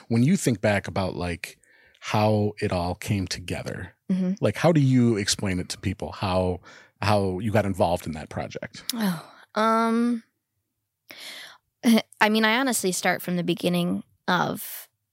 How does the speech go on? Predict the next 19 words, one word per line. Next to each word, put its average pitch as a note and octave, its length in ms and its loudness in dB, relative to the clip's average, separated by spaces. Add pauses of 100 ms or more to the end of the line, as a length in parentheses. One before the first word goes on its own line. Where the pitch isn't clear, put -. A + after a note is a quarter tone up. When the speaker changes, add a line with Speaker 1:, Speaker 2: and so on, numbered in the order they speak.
Speaker 2:
um, E3+ 580 -4
Tracker - 580 -2 (280)
is, E3 280 0
Speaker 1:
Mm. - 20 0
Speaker 2:
is F#3 140 0
typically F3+ 400 0
how E3+ 220 -2
I D#3 80 -2
start D#3+ 540 -2
with, F3+ 440 -4
I F3+ 80 2
usually F3+ 340 4
start F3 260 0
from F3+ 120 -4
that E3+ 220 -4
story G#3+ 420 0
because G3+ 260 -2
I F3+ 80 2
do, G3 220 0